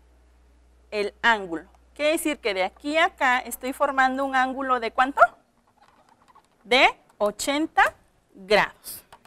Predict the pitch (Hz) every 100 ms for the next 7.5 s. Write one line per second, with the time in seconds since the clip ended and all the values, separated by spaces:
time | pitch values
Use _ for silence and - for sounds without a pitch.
0 | - - 214 285 453 _ _ _ _ _
1 | _ _ - 403 453 - 415 392 392 359
2 | 349 370 370 359 330 294 339 - 247 -
3 | 277 247 214 226 285 - 254 254 269 -
4 | 269 - 311 262 254 285 _ _ _ _
5 | _ 277 294 311 349 - 208 208 - 247
6 | 262 - 233 247 240 247 254 - 240 247
7 | 269 254 247 285